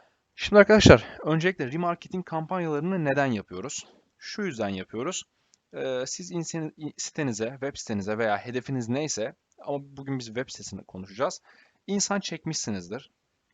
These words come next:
Ve bu insanlardan bazıları istediğiniz etkinlikleri yapmıştır, bazıları yapmamıştır. Ee, ve siz yapmayan insanlara tekrar reklamlarınızı gösterip onları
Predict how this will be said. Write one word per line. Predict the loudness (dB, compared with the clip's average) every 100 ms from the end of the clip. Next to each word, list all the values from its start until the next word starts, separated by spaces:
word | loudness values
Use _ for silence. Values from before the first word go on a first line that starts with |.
| _ _ _ _ -10
Ve | -8
bu | -4
insanlardan | -2 0 0 0 0 0 0 0
bazıları | 0 0 -4 -8
istediğiniz | -8 -10 -8 -6 -6
etkinlikleri | -8 -8 -6 -2
yapmıştır, | -2 -2 -8 -10 -12 -8 -2
bazıları | 0 0 -6 -6
yapmamıştır. | -6 -6 -6 -6 -8 -12 -14 -20 -20 -20 -20 _ _ -8
Ee, | -2 0 -2 -2
ve | -4 -6
siz | -8 -8 -8 -2
yapmayan | -2 -2 -2 0
insanlara | 0 -2 -2 -4 -2 -2 -4 _ _ _ _ _ _ -12
tekrar | -10 -6 -2 -2 -2 -6
reklamlarınızı | -6 -4 -2 0 0 -2 -4
gösterip | -2 -2 -2 -4 -6 -6 _ _ _ _ _
onları | -2 0 0 -2 -6